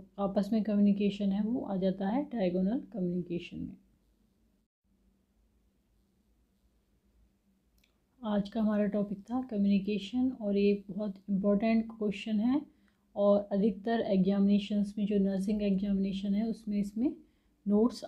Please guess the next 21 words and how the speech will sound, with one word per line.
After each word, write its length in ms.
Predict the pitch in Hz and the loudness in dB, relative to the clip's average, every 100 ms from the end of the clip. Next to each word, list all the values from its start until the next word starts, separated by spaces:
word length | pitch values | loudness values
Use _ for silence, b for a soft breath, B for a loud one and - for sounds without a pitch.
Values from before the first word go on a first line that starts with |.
| - | -2
आ 120 | 190 | 2
जाते 320 | 185 185 190 | 2 0 -4
हैं 280 | 190 190 190 | -6 -6 -6
और 400 | 190 190 190 - _ - | -2 0 -2 -10 _ -6
काफ़ी, 440 | 190 196 202 247 | -4 -2 2 0
अ, 420 | - 208 202 196 196 | 0 -2 0 2 2
marks 560 | 190 180 190 190 196 | 4 6 6 4 0
के 140 | - 214 | -4 -4
होते 240 | 202 208 | -2 -4
हैं। 200 | 208 320 - _ b b b - | -6 -8 -14 _ b b b 0
तो 60 | |
यदि 280 | 214 214 208 | 6 8 8
ये 140 | 233 | 6
वीडियो 320 | 226 226 220 226 | 4 4 4 2
आपको 220 | 220 220 | -2 -4
पसंद 400 | 202 202 214 208 | -6 -4 -2 0
आए 160 | 208 | 0
तो 140 | 233 233 | 0 -4
इसको 220 | 220 - | -6 -2
like 300 | 190 185 185 | 0 0 -2
करें, 360 | - 208 233 | -4 -2 -2